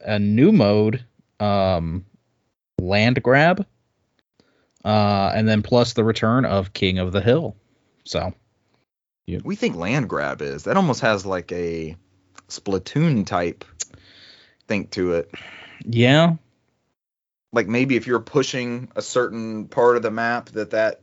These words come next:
Speaker 3: spreads, that spreads out that land and then a conflict, like, has to bring it back. Maybe there's no
Speaker 1: Yeah.
Speaker 3: vehicles for getting quickly on the other side of the map to try to
Speaker 1: That would be nice.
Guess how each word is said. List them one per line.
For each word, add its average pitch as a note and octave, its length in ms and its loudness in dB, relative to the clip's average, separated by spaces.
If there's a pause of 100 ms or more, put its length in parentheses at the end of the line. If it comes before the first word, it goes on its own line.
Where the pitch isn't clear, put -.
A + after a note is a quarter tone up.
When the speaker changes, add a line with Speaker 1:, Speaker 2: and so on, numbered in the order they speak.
(100)
Speaker 3:
spreads, - 680 -6
that G#2+ 180 -2
spreads A#2 300 -2
out A2+ 200 2
that A2 180 0
land A2+ 340 -4
and G#2+ 140 -4
then G#2 80 -4
a G2 40 -4
conflict, A2 520 -4
like, G#2 140 -4
has A2+ 180 -4
to A#2+ 80 -8
bring A2 220 -8
it G#2 120 -12
back. G2+ 400 -6
Maybe A2+ 220 -4
there's G#2 180 0
no G#2+ 400 2
Speaker 1:
Yeah. G2+ 320 -2
Speaker 3:
vehicles G#2+ 560 2
for G#2 100 -8
getting G#2 280 -4
quickly A2+ 360 -2
on G2+ 120 0
the G#2 120 0
other G#2 120 -2
side G2+ 180 -2
of F#2+ 60 -4
the G2 80 -8
map G2+ 300 -2
to F#2 80 -10
try G2 240 -2
to F#2 180 -6 (460)
Speaker 1:
That G2 120 2
would G#2+ 80 -4
be G2+ 140 -2
nice. G#2 320 -6